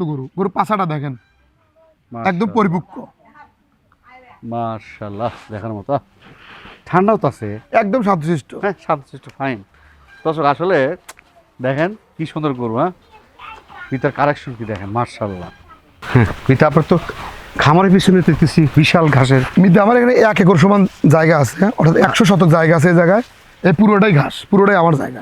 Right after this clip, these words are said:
Speaker 2: পুরোটা ঘাস?
Speaker 1: জি।
Speaker 2: আচ্ছা, এই যে আপনার গরু, আমি তো বললাম এর আগে যে আপনার পুরা গরুর মধ্যে একটা গরু আপনি নিশ্চয়ই নিয়ে এসেছেন প্যাট।
Speaker 1: জি।
Speaker 2: বাদ বাকি কিন্তু এক, সবগুলো গরু মাশাআল্লাহ,
Speaker 1: জি।
Speaker 2: যেমন দেখতে সুন্দর পেটা, প্যাটও কিন্তু নাই।
Speaker 1: হ্যাঁ, গরু প্রত্যেকটি গরু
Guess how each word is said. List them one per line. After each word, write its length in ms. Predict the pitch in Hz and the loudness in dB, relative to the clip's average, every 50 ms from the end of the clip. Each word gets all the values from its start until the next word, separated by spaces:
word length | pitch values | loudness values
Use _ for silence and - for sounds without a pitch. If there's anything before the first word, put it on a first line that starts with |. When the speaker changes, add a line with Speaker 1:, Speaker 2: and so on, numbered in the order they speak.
| - - | -4 -2
Speaker 2:
পুরোটা 240 | 180 175 170 165 160 127 123 | 0 2 2 2 0 0 0
ঘাস? 180 | 139 139 127 - - 147 147 | 0 0 0 -2 -2 0 0
Speaker 1:
জি। 60 | 151 139 - - _ _ _ - - | 0 -2 -4 -14 _ _ _ -10 -10
Speaker 2:
আচ্ছা, 140 | 117 - 135 - 180 | -8 -6 -4 -2 0
এই 80 | 208 202 | 0 2
যে 60 | 190 214 196 | 2 0 0
আপনার 180 | 170 170 190 190 170 | 0 0 -2 0 2
গরু, 180 | 175 165 151 160 190 208 - _ _ _ _ _ _ _ _ - | 2 0 2 0 -2 -4 -8 _ _ _ _ _ _ _ _ -6
আমি 80 | 147 160 165 | -4 -4 -4
তো 40 | 170 170 | -2 -2
বললাম 160 | 180 180 180 175 | 0 0 2 2
এর 60 | 170 170 | 2 2
আগে 100 | 160 156 151 | 2 0 0
যে 60 | 143 156 | 0 -2
আপনার 180 | 151 151 165 160 147 _ _ _ | -2 -2 -6 -8 -8 _ _ _
পুরা 240 | - 180 208 208 208 202 180 165 | -6 -2 0 2 2 0 0 0
গরুর 220 | 180 175 170 160 147 135 | 0 0 0 -2 -4 -6
মধ্যে 280 | 131 123 123 160 180 143 123 143 - _ _ _ _ _ _ _ _ _ _ _ - | -6 -8 -4 -2 -2 -2 -2 -4 -10 _ _ _ _ _ _ _ _ _ _ _ -10
একটা 180 | - 139 - 175 160 | -10 -6 -6 -6 -4
গরু 120 | 175 175 175 165 | -2 -2 -2 -2
আপনি 120 | 156 170 175 | -2 -6 -8
নিশ্চয়ই 240 | 160 - - 180 175 | -8 -8 -10 -10 -8
নিয়ে 120 | 180 185 185 | -6 -6 -6
এসেছেন 200 | 151 - - 190 170 - | -6 -8 -12 -12 -8 -4
প্যাট। 240 | 233 208 151 107 - _ _ _ _ _ - | -2 -2 -2 -2 -4 _ _ _ _ _ -6
Speaker 1:
জি। 160 | 165 147 151 147 143 147 | -4 -2 -2 -2 0 0
Speaker 2:
বাদ 100 | 151 180 175 | 0 0 0
বাকি 120 | 180 185 175 180 | -2 -4 -4 -6
কিন্তু 160 | 208 185 214 - _ _ _ - - 202 | -8 -10 -10 -14 _ _ _ -10 -10 -10
এক, 60 | - _ - - - | -10 _ -20 -18 -8
সবগুলো 400 | - - 226 214 208 208 262 294 285 247 | -2 -2 -2 -2 -2 -2 0 0 0 2
গরু 120 | 247 233 202 190 | 0 0 0 -2
মাশাআল্লাহ, 420 | 165 - - 139 127 127 143 175 233 - _ _ - 156 147 | -4 -2 -4 -6 -4 0 0 -2 -2 -4 _ _ -10 -8 -8
Speaker 1:
জি। 60 | 151 131 120 143 | -6 -6 -2 0
Speaker 2:
যেমন 260 | 180 196 190 202 214 208 170 165 | 0 0 2 0 -2 -2 -2 -4
দেখতে 200 | 190 - - 226 196 - | -4 -4 -4 -8 -8 -6
সুন্দর 300 | 220 214 214 208 214 220 202 - | -8 -10 -6 -6 -6 -6 -6 -6
পেটা, 280 | 220 196 - - 196 226 269 _ _ _ _ _ _ _ _ _ _ _ _ _ _ - | -6 -6 -4 -2 -4 -4 -4 _ _ _ _ _ _ _ _ _ _ _ _ _ _ -4
প্যাটও 280 | - 247 240 - 233 226 208 | -2 -2 0 0 -2 -4 -4
কিন্তু 160 | 214 165 170 131 | -6 -6 -6 -8
নাই। 100 | 120 101 - | -8 -6 -6
Speaker 1:
হ্যাঁ, 140 | 151 147 143 165 160 | -6 -6 -6 -4 -4
গরু 100 | 208 208 214 | -4 -2 -2
প্রত্যেকটি 300 | 247 - _ - 285 285 | -4 -4 _ -6 -6 -6
গরু 120 | 277 269 | -4 -4